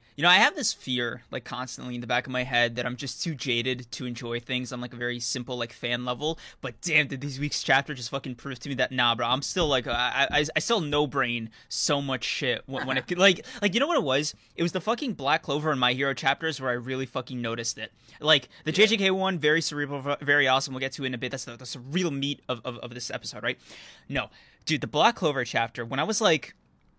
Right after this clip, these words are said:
Speaker 1: watching Asta get a new power-up, you know, he was doing a little training, he started doing the trainer, training arc thing, I was like, "Dude, this is fucking catnip for me." I, I am a sucker for a good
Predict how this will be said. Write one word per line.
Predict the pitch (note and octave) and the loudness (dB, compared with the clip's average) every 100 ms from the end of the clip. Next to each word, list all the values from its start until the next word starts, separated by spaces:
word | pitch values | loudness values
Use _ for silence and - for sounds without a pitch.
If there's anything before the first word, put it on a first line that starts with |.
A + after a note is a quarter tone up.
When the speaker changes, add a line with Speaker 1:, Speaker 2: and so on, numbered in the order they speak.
| _ _ _ - | _ _ _ -8
Speaker 1:
watching | D#3 C#3+ C#3+ F#3 E3+ | 0 2 2 0 0
Asta | C3+ D3 - | 0 0 0
get | D#3+ | 2
a | D3+ | 2
new | D3 | 0
power-up, | - C3 C#3 D3 D3+ D3 - | 0 2 2 4 4 2 -2
you | C#3+ | -4
know, | |
he | C#3 | -2
was | C3 | -4
doing | D3+ D3 | -4 -4
a | |
little | C#3+ C3+ B2+ | -2 -4 -6
training, | - C#3+ D3 C#3+ | 0 2 2 -2
he | C#3 | -4
started | D#3 D3 | -2 -2
doing | D3 | -2
the | C#3 | -6
trainer, | - C3+ D3 D3+ - | -4 -2 0 -2 -4
training | - D3+ D#3+ | -2 0 2
arc | E3 F3 | 0 0
thing, | G3 F#3 D3 | 0 0 4
I | |
was | C#3+ C#3 | 2 2
like, | C3 - | -2 -2
"Dude, | B2+ A2 | -6 -4
this | C3+ | -4
is | E3+ - | -4 -4
fucking | E3 D#3+ C3+ | -4 -4 -6
catnip | A#2+ - A#2+ A2+ A2+ - | -8 -10 -8 -8 -14 -12
for | A2+ | -10
me." | A2 A2 - - - | -10 -12 -14 -6 4
I, | F3 - | 4 6
I | F3 | 6
am | B3 F#3 | 8 6
a | |
sucker | D3 - D#3 - F3 F3 - | 2 2 2 2 -2 -2 -8
for | - C#3+ | -6 -4
a | |
good | B2+ C#3+ D#3 | -2 -2 -2